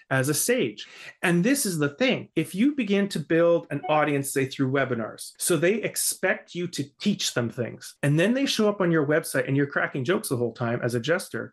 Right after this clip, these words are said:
it's gonna completely throw them off and they're not gonna know who you are.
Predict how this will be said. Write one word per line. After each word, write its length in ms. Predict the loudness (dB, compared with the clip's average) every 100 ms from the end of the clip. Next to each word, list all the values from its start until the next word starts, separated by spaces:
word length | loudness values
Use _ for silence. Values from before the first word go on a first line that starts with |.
| -2
it's 180 | -2 0
gonna 220 | -2 -2
completely 880 | -2 -4 -4 -12 -6 0 0 2 0
throw 240 | 0 2
them 160 | 2 2
off 320 | 2 -2 -6 0
and 140 | 2
they're 80 | 4
not 240 | 2 0
gonna 120 | 0
know 200 | 2 2
who 140 | 2 2
you 220 | 2 2
are. 280 | 0 -2